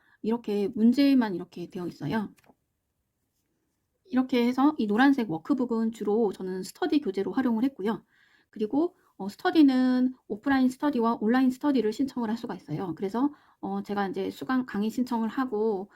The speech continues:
그리고 스터디 제가 신청을 하니까 연락을 주시더라고요. 그 선생님께서. 그래서, 어, 어떤 제가 지역이나 이런 직렬들을 고려를 해서,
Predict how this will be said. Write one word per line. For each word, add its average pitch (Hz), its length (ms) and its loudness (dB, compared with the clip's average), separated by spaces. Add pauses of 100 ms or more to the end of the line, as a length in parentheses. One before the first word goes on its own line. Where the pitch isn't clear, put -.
(300)
그리고 269 300 -2
스터디 294 380 2
제가 - 140 -10
신청을 240 500 -2
하니까 247 460 0
연락을 202 800 0
주시더라고요. 185 560 -6 (160)
그 180 200 -6
선생님께서. 220 760 -2 (380)
그래서, 247 380 -2 (160)
어, 190 160 -12
어떤 202 180 -8
제가 196 240 -8
지역이나 220 520 0
이런 190 160 -4
직렬들을 220 880 2
고려를 208 380 -2
해서, 220 420 -2